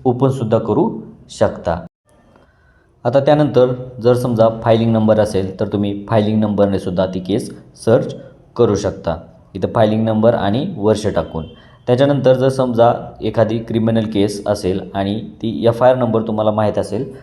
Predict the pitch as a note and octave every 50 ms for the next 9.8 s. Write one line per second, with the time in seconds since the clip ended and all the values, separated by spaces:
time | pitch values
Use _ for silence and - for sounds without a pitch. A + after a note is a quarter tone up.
0 | - - _ - A#2+ A#2 A#2+ C#3 B2+ B2+ C3+ C#3+ D3+ D3+ - - - A#2+ A#2 -
1 | B2 A#2+ B2 B2 A2+ G2 A#2 B2+ C#3+ C#3+ - - - - - B2 A#2+ B2 A#2+ A#2+
2 | - - - - G#2 A2 - - A2+ - C3 C3 C3 C3 C3+ C3 B2+ C3 B2+ A#2+
3 | A#2+ A#2+ - C3 C3 A#2+ B2+ B2 C#3 D3+ - - - - - - - - - _
4 | _ - C3+ C3+ C#3 C#3 C3+ - C#3 B2+ A#2+ B2+ A#2+ A#2 A#2+ B2+ D3 D#3 - -
5 | - - - A2 A2 B2 B2+ B2+ B2 B2 A#2+ A#2 A2+ - G#2+ - A2 G#2 G#2+ G2+
6 | G2 G2+ - - G#2 B2 - - - - - - - - A#2+ A#2+ A#2+ A#2+ B2+ B2
7 | B2+ B2 B2+ B2+ B2 B2 - A#2+ A#2+ - B2 B2+ C3+ - - - - A2+ A#2+ A#2+
8 | A#2 A#2+ A2+ A#2 B2 C3 - - - - - A2+ A2+ A#2+ A#2+ A#2+ B2 B2+ B2 A#2
9 | A2+ A2 G#2+ G#2 G2+ - G#2 F#2+ G2+ F#2+ F#2 F2 F#2+ B2+ F#3